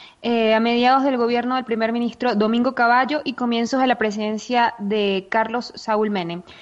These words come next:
Eh, ellos decidieron impulsar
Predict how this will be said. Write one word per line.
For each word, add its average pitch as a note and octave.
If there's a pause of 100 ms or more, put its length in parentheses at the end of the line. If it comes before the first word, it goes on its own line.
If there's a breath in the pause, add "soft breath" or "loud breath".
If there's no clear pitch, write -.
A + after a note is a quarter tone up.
(240 loud breath)
Eh, A3 (220)
ellos A#3+
decidieron A#3
impulsar A#3+